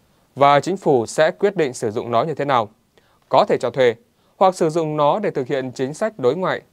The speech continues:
trao đổi văn hóa, hay là hỗ trợ đồng bào. Tất nhiên thì phương Tây sẽ không dễ dàng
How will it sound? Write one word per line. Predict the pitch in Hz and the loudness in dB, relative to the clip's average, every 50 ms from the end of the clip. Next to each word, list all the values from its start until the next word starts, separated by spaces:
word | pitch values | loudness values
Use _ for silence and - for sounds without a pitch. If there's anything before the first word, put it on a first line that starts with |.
| _ _ _ _ _ _ | _ _ _ _ _ _
trao | - 135 117 | -2 0 0
đổi | 113 104 98 | 0 0 -2
văn | 117 113 110 | -2 -2 -2
hóa, | 117 110 113 147 196 - _ _ _ _ _ _ | 0 0 0 -2 -4 -10 _ _ _ _ _ _
hay | - 214 196 | 2 2 4
là | 175 143 | 4 2
hỗ | 120 120 131 131 165 202 | 0 -2 -6 -6 -6 -6
trợ | - - 143 - | -6 -8 -8 -6
đồng | 117 117 107 | -6 -6 -2
bào. | 113 113 107 101 - _ _ _ _ _ _ _ _ _ _ _ _ _ _ _ _ _ _ _ _ | 0 0 0 0 -4 _ _ _ _ _ _ _ _ _ _ _ _ _ _ _ _ _ _ _ _
Tất | - 254 240 | 2 4 6
nhiên | 247 240 | 6 6
thì | 202 196 | 6 6
phương | 185 220 196 185 | 6 4 4 4
Tây | 180 190 185 185 180 | 6 6 6 6 4
sẽ | 180 - 190 185 208 | 2 2 0 0 0
không | 208 - 190 170 160 156 | 0 0 0 2 2 0
dễ | 139 151 151 185 | -2 -2 -2 -2
dàng | 185 185 160 143 127 117 | 0 0 0 0 0 -2